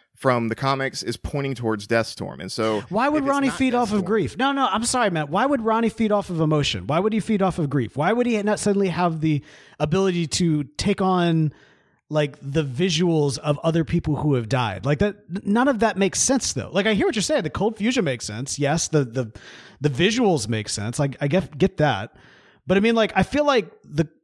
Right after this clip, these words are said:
Speaker 2: that all ties to something else. Like,
Speaker 1: Well,
Speaker 2: I
Speaker 1: maybe,
Speaker 2: don't know.
Speaker 1: maybe somebody reanimated him, and, like, you know, like, that's, that's the ultimate villain, is, like, somebody's reanimated him.
Speaker 2: Okay,
Speaker 1: Like,
Speaker 2: all
Speaker 1: they
Speaker 2: right.
Speaker 1: were looking for a puppet master to begin with.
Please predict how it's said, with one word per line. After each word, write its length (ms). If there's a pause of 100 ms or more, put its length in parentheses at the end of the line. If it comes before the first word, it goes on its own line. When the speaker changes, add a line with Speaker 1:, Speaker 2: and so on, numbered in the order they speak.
(160)
Speaker 2:
that 320
all 220
ties 500
to 100
something 460 (100)
else. 460 (580)
Like, 280 (360)
Speaker 1:
Well, 100
Speaker 2:
I 40
Speaker 1:
maybe, 180
Speaker 2:
don't 80
know. 40
Speaker 1:
maybe 200
somebody 400
reanimated 640
him, 140
and, 120
like, 220
you 140
know, 160 (120)
like, 220
that's, 460 (460)
that's 360
the 120
ultimate 400
villain, 300
is, 120
like, 120
somebody's 380
reanimated 600
him. 220
Speaker 2:
Okay, 260
Speaker 1:
Like, 160
Speaker 2:
all 80
Speaker 1:
they 40
Speaker 2:
right. 160
Speaker 1:
were 60
looking 240
for 160
a 40
puppet 260
master 440
to 120
begin 340
with. 320